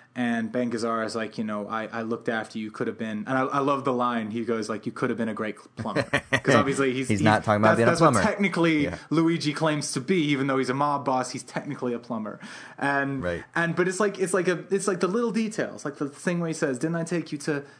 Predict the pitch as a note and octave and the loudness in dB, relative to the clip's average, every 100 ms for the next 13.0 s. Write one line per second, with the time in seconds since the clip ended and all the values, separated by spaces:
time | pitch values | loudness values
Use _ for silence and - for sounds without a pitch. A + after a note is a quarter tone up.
0 | _ - C3+ D3 D3 C3+ - C3+ A#2+ A2+ | _ -4 0 0 -2 -4 0 0 0 0
1 | G#2 G2 B2 A#2+ A#2+ A#2 - A#2+ A2 A2 | 0 0 -2 -4 -4 -6 -4 -4 -2 -6
2 | G#2+ A#2 A2+ A2+ G#2 C#3 C#3+ C#3+ C#3 - | -6 -4 -4 -4 -6 -4 0 0 -2 -2
3 | G3+ - - F3+ C#3+ B2 A2+ G#2+ - - | -2 -2 -2 0 2 2 -2 -6 -16 -4
4 | C3 C3+ C#3+ - C3+ - B2+ - F3 E3+ | -2 0 0 0 -2 -2 -2 -2 -2 -2
5 | C3+ D3 - D3 C#3 C3 B2+ - F#3+ F3 | -2 -4 -4 -4 -2 -2 -2 -2 -2 2
6 | E3 C3+ D3 B2+ A2+ A#2+ A#2 A#2 A#2+ A#2 | 0 0 0 2 0 -2 -2 -2 0 -2
7 | A#2+ A#2+ B2+ B2 G#2+ A#2+ A#2+ A#2 A2+ - | -4 -4 -4 -2 -2 -2 0 -2 -4 -4
8 | B2 B2+ C3 D3 C#3+ C#3+ A#2+ G2+ B2 B2 | -4 -2 0 0 0 -2 -2 -4 -4 -2
9 | B2 B2+ B2 A#2+ B2+ A#2+ A#2+ B2 G#2+ - | 0 0 -2 -2 -2 -2 -6 -6 -6 -6
10 | A#2 - B2 A#2 B2 - - - - D3 | -8 -6 -6 -4 -6 -8 -18 -10 -2 0
11 | C#3+ - C3+ - - D3+ D3+ C#3 B2 C3+ | 0 -2 -2 -2 0 0 0 -2 0 0
12 | A#2+ C3 C3+ C3 A#2 - C3 B2 A#2 | 0 -2 0 -2 -4 -2 0 0 -2